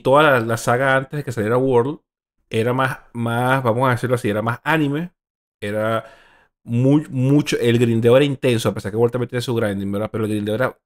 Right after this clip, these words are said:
intenso y tenía un estilo, ¿verdad? Cuando sale World, World vuelve el juego más cinemático,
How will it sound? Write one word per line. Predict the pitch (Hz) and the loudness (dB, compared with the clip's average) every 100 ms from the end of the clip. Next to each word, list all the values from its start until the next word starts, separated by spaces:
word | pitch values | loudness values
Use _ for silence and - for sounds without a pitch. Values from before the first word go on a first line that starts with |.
| - | -8
intenso | 135 131 160 143 117 113 135 _ _ _ _ _ _ _ - | -8 -4 -2 0 -2 -6 -8 _ _ _ _ _ _ _ -8
y | 120 120 | -2 0
tenía | 117 120 127 | 0 0 2
un | 143 | 2
estilo, | 147 - 254 147 95 _ _ _ - | 0 -2 -4 -4 -8 _ _ _ -6
¿verdad? | 127 - _ _ _ _ _ - | -6 -6 _ _ _ _ _ -8
Cuando | 123 131 131 127 | 0 2 2 0
sale | 120 131 | 0 0
World, | 165 208 175 160 185 | 2 4 4 2 -6
World | 104 113 117 127 | -4 0 2 2
vuelve | 143 143 | 0 0
el | 147 | 2
juego | 151 139 | 2 2
más | 117 123 143 | 0 -2 -2
cinemático, | - 208 202 214 196 - 120 151 214 | -2 -2 0 0 -2 -4 -6 -6 -6